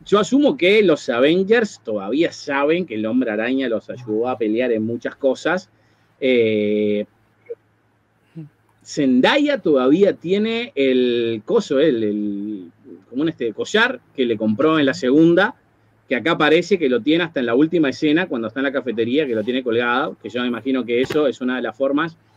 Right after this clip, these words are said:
que, ahora voy, Jorge, <laughs> eh, Diego, perdón, eh, debe ser una de las formas que se va a terminar enterando de que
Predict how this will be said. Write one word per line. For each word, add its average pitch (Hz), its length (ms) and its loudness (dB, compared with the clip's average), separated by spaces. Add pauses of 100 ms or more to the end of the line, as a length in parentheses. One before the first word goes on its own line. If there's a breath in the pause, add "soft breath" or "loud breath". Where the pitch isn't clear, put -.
(300)
que, 127 260 2
ahora 151 240 2
voy, 196 140 6
Jorge, 233 400 2
<laughs> - 400 -2
eh, 185 160 4
Diego, 196 260 4
perdón, 170 260 0 (440 soft breath)
eh, 135 580 4 (840)
debe 170 200 6
ser 180 120 4
una 196 160 2
de 175 60 2
las 151 100 0
formas 180 280 0
que 156 80 -2
se 135 120 0
va 156 80 4
a 170 60 -2
terminar 156 640 2
enterando 147 800 2 (320)
de 135 340 0
que 110 1300 -2